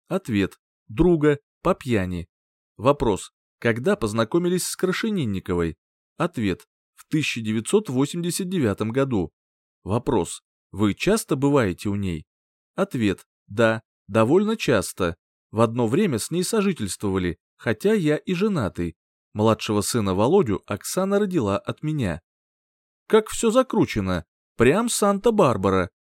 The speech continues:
подумал сыщик, переворачивая лист протокола.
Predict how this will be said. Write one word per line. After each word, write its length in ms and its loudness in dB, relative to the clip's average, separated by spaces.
подумал 380 2
сыщик, 560 -4
переворачивая 800 2
лист 340 -4
протокола. 760 -2